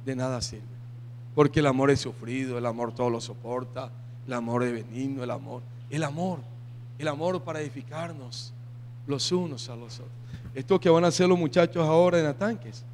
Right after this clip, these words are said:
los tutores, porque Kevin se puede ir con su esposita y tiene todo el derecho, y es legal, de ir a descansar, porque yo sé cómo trabaja él. Él trabaja de las cinco de la mañana hasta las once de la noche, duerme dos, tres horas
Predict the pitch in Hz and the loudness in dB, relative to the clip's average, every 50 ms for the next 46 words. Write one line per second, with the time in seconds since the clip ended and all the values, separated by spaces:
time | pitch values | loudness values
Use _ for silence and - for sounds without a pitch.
0 | - - - - - - - - - - - - - - - - - - 139 139 | -14 -14 -14 -14 -14 -14 -14 -14 -14 -14 -14 -14 -14 -14 -14 -14 -4 0 2 2
1 | 123 123 135 127 123 196 226 240 170 120 - 127 117 117 117 120 113 127 165 185 | 2 2 -2 0 4 4 6 6 4 0 -4 -8 -8 -10 -10 -8 -6 -6 -4 -2
2 | - 226 - 120 165 160 147 123 160 139 123 151 127 117 - 127 - - 156 135 | -2 -2 -2 0 0 0 2 2 0 0 0 0 -2 -2 -4 -6 -4 -4 -4 -4
3 | - 208 208 196 185 160 143 120 123 143 165 185 180 - - - 208 208 226 233 | -4 -4 -4 -2 -2 -2 -2 -2 -2 -2 -2 -2 -4 -8 -6 -2 2 4 6 6
4 | 247 262 262 247 233 196 196 208 185 - - 147 143 - - - - - - - | 6 6 6 4 2 2 2 2 2 0 -2 -6 -6 -6 -10 -14 -14 -14 -14 -14
5 | - - - - 131 147 160 175 185 180 170 170 160 135 117 - - - - - | -14 -14 -12 -4 -2 0 0 2 2 4 6 6 4 4 2 -4 -12 -14 -14 -14
6 | - - - 120 139 139 143 160 170 175 170 - 151 139 120 175 185 185 175 147 | -14 -14 -8 -6 -4 -2 0 0 0 -2 -2 -4 -8 -6 -2 -2 -2 -2 -2 -6
7 | 120 127 131 127 - 165 135 151 160 165 156 - 135 127 135 131 131 147 156 196 | -2 -2 0 0 0 -2 -4 -4 -4 -4 -4 -4 -4 -4 -2 -2 -2 -2 -4 -4
8 | - - - - - - - - - - - 190 160 175 220 214 185 156 131 120 | -6 -12 -14 -16 -16 -14 -14 -14 -12 -8 -6 -4 0 0 2 2 2 0 -2 -2
9 | - 156 165 165 214 214 208 185 160 143 147 175 208 220 214 - 151 127 117 123 | -2 -4 -2 2 4 4 4 4 4 -2 -2 -2 -2 -2 -2 -2 -4 -4 -4 -4
10 | 175 214 175 175 175 139 180 196 175 170 202 214 - - - - - - - - | -6 -4 -4 -4 -4 0 0 0 2 2 0 -4 -6 -10 -14 -14 -14 -16 -14 2
11 | - 160 175 190 190 175 185 202 190 190 185 180 - - 220 240 220 160 | 4 4 6 6 6 6 6 6 6 4 0 0 0 -2 -2 -4 -4 -8